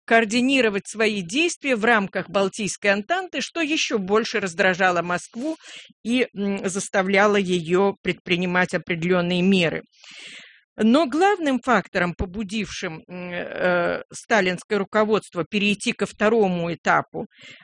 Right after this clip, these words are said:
аннексии стран Балтии, стало изменение военной ситуации в Европе. Германия, э, напала девятого апреля на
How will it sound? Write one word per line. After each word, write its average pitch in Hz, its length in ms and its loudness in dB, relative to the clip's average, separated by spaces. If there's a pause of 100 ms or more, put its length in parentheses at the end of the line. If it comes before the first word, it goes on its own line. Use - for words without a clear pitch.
аннексии 220 640 2
стран 165 500 -2
Балтии, 247 560 0 (440)
стало 320 420 0
изменение 226 800 0
военной 214 500 0
ситуации 190 640 -4
в 156 80 -8
Европе. 175 680 0 (520)
Германия, 311 840 -2
э, 220 240 0
напала 226 760 2
девятого 180 640 2
апреля 175 420 0
на 175 320 2